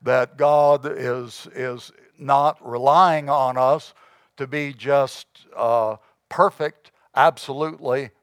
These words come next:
perfect, but, but His grace has flowed to our lives and has helped us, and so our relationship with Him isn't dependent on our just being, uh, perfect all the time. There's grace in our life,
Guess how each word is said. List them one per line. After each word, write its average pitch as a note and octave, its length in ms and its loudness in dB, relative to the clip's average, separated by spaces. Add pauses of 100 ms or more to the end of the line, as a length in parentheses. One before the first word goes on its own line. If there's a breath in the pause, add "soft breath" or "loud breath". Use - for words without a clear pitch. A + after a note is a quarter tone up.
(100)
perfect, D#3 600 -4 (400 soft breath)
but, C#3+ 500 2 (260)
but C3 260 0
His C3+ 220 -6
grace E3 460 -4
has C3 160 -4
flowed D3 680 -2 (200)
to F#3 200 -4
our D3 220 4
lives B2+ 560 0 (320 soft breath)
and C3+ 300 0
has C3+ 260 -4
helped F3 320 0
us, D3 300 -2
and C3 120 -18
so C#3+ 360 -4 (260 loud breath)
our D3+ 180 4
relationship D3 800 -2
with B2+ 160 -12
Him C#3 360 -2 (320 soft breath)
isn't E3 400 -6
dependent D#3 600 0 (100)
on C3+ 160 0
our C#3 280 2
just C#3+ 320 -10
being, C#3+ 460 -6 (340 soft breath)
uh, A#2 560 0 (200)
perfect F3+ 440 -2
all A#2 160 -2
the G#2+ 100 -16
time. F#2+ 420 -6
There's C3+ 300 -6
grace E3 480 0
in A2+ 160 -8
our G2+ 180 -2
life, D#2+ 320 -6